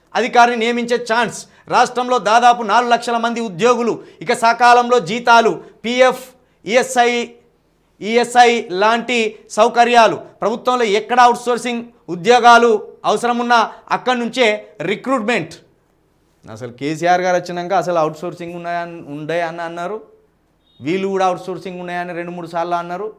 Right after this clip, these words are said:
మళ్ళా అవుట్‌సోర్సింగ్ జాబులనే ప్రోత్సహిస్తున్నారు. మళ్ళా అవుట్‌సోర్సింగ్ కిందనే, ఆ, ఆలోచన చేస్తున్నారు. అవుట్‌సోర్సింగ్ ఉద్యోగాలకు స్పెషల్ కార్పొరేషన్ అట. కంపెనీల చట్టం కింద ఏర్పాటు చేసే ఆలోచనలో సర్కారు. ఏం కంపెనీలు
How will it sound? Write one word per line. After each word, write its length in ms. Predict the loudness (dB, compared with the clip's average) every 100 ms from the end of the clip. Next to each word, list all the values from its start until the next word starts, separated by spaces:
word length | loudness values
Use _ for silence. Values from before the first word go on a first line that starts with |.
| _ _
మళ్ళా 300 | -6 -2 0
అవుట్‌సోర్సింగ్ 520 | 0 0 -6 -12 -12 -6
జాబులనే 340 | -6 -6 -10
ప్రోత్సహిస్తున్నారు. 720 | -10 -12 -8 -10 -10 -10 -10 -10 -16 _ -10
మళ్ళా 280 | -4 0 2
అవుట్‌సోర్సింగ్ 560 | 2 0 -10 -10 -10 -10
కిందనే, 300 | -8 -4 -6 -6 -14 _ _ -4
ఆ, 100 | 0 2 2 -2 -4
ఆలోచన 380 | -2 -2 -2 -8 -6
చేస్తున్నారు. 460 | -6 -8 -14 -16 -20 _ _ _ _ _ -8
అవుట్‌సోర్సింగ్ 560 | -6 -4 -6 -6 -8
ఉద్యోగాలకు 500 | -8 -4 -4 -4 -4 -8
స్పెషల్ 520 | -8 -8 -6 -4 -4
కార్పొరేషన్ 560 | -2 -2 -4 -10 -12 -16
అట. 160 | -18 -20 _ _ _ _
కంపెనీల 420 | -8 -8 -6 -2 -2 -2
చట్టం 260 | -6 -8 -8
కింద 180 | -8 -6 -4
ఏర్పాటు 280 | -2 -4 -4
చేసే 260 | -8 -4 -4 -6 -14 _
ఆలోచనలో 460 | -2 -2 -2 -8 -8
సర్కారు. 440 | -8 -6 -8 -8 -6
ఏం 180 | -6 -4
కంపెనీలు 540 | -6 -8 -10 -12 -14